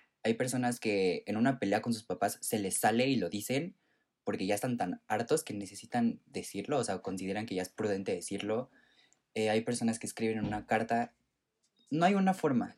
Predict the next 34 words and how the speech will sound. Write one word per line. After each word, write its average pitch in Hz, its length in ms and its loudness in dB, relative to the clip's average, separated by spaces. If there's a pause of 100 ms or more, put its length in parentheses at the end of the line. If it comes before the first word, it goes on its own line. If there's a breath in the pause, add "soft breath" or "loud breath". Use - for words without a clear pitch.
tú 147 100 0
solito 156 340 4
vas 139 120 4
a 143 40 6
encontrar 110 380 2
la 123 140 2
forma 151 460 -2 (420 soft breath)
de 110 140 2
decirlo, 117 460 2
la 120 140 2
forma 131 260 2
de 113 80 2
comunicarlo 92 680 -2 (220)
y - 120 -10
cómo 143 220 2
quieres 135 200 0
que 113 80 0
los 101 140 -2
demás 101 240 -4
lo 120 80 -4
sepan. 87 320 -6
Y 113 60 -2
si 135 100 -2
no 147 180 0
quieres 185 200 -2
que - 100 -6
lo 113 80 -2
sepan, 120 280 -4
está 104 220 -4
bien, 113 380 0
o - 60 -14
sea, 117 120 -2
es 117 140 -4
muy, 131 460 0